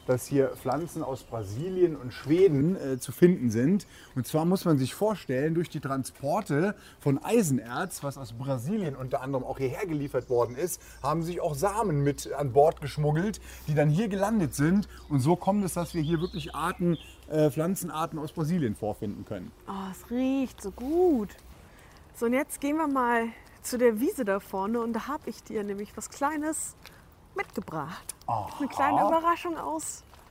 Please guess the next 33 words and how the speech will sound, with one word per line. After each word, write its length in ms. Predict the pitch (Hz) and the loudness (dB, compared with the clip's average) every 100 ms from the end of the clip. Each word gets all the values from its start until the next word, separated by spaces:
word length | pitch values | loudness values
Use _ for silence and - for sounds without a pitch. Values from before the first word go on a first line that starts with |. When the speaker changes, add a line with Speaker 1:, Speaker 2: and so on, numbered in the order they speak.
| - | -14
Speaker 2:
aus 160 | 370 | -8
der 100 | 403 | -4
Großstadt. 680 | 403 339 220 - - 190 - 247 220 | 0 2 2 0 -10 -8 -4 0 6
<laughs> 220 | 349 - 370 | 6 6 4
Speaker 1:
Aus 240 | 127 - | 0 -2
Saarbrücken? 480 | 147 123 208 - 175 | -2 -2 -2 -2 2
Speaker 2:
Aus 220 | 233 233 | 4 4
Saarbrücken, 540 | 254 220 208 202 - 185 | 2 2 0 -2 -2 -2
ganz 220 | 202 208 | 0 2
Speaker 1:
Ja, 60 | 208 | 0
da 60 | |
Speaker 2:
genau. 120 | 190 | 0
Speaker 1:
bin 60 | 175 | 0
ich 40 | |
aber 160 | 139 113 | -2 -2
mal 140 | 110 | -2
gespannt. 500 | 101 98 - 113 92 - | -4 -6 -6 -6 -6 -6
Speaker 2:
Ja. 260 | 247 175 - - - - - - - - - - - - - - - - - - - 233 | -4 -4 -8 -16 -20 -20 -20 -20 -20 -20 -20 -20 -20 -20 -20 -20 -20 -20 -20 -20 -18 -12
Ah, 220 | 208 180 170 | -10 -10 -8
hier 100 | 175 | -4
gibt's 240 | 226 277 - | -2 -2 0
auch 280 | 202 226 - - | 0 0 -8 -12
schöne 380 | - 277 302 240 | -8 -6 -4 -4
Bänke, 500 | 202 208 208 233 330 381 - | -4 -4 -4 -6 -6 -10 -16
auf 120 | - | -16
denen 240 | - 233 226 | -6 -4 -4
man 180 | 214 214 | -4 -6
gut 140 | 247 | -4
die 60 | 247 | -6
Beine 460 | - 247 247 180 185 - - - - - | -4 -4 -4 -6 -8 -14 -20 -20 -20 -6
ausstrecken 680 | 185 185 - - - 147 175 | -4 -4 -12 -14 -12 -12 -14
kann. 240 | - 185 | -12 -8
Speaker 1:
Ja, 380 | 202 285 123 151 | -6 -6 -8 -12